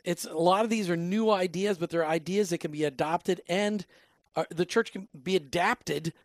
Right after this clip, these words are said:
to your local church. You know, you make one other comment in the book that it just was, y-, y-, you said that some pastors have gotten into the habit of occasionally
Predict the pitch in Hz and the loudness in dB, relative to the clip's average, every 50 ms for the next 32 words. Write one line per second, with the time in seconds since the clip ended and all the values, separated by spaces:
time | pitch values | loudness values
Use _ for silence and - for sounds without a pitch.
0 | _ _ - 175 170 175 208 196 185 180 170 - 156 151 - - 233 220 180 - | _ _ -8 -6 -2 0 0 2 4 4 2 2 0 -4 0 2 4 4 4 2
1 | - - - - - - - - - - 196 214 214 214 240 269 226 226 226 240 | -4 -12 -16 -20 -20 -20 -20 -18 -4 2 4 4 6 6 4 4 4 6 4 6
2 | 233 233 214 190 - - 180 180 175 175 165 156 151 139 147 139 - 160 147 - | 6 6 6 6 4 4 4 4 4 4 2 2 2 0 0 2 2 2 0 2
3 | 156 143 - 170 151 - 165 143 - - - - - - - - - _ - 170 | -2 -4 -4 -6 -4 -4 -6 -6 -6 -10 -14 -20 -20 -20 -20 -20 -20 _ -12 -12
4 | 170 - 175 180 180 - 190 185 196 185 - - 277 294 247 277 233 - - 202 | -10 -8 -6 -8 -8 -6 -2 -2 -2 0 4 6 6 6 6 2 -2 0 0 0
5 | 175 - - - 190 208 220 220 - - 180 151 127 160 147 131 - 170 170 196 | 0 0 0 2 4 4 4 4 4 0 -2 -2 -2 -4 -4 0 0 0 0 2
6 | 208 226 247 240 233 208 233 214 - - - 165 160 156 160 165 - - - - | 0 -2 -2 -2 2 2 2 2 2 -2 0 0 2 2 2 0 -2 -6 -16 -20
7 | _ - 160 165 165 - - - 233 262 233 226 220 196 180 180 - | _ -4 -2 -2 -2 -2 0 2 2 2 4 4 4 4 4 0 -2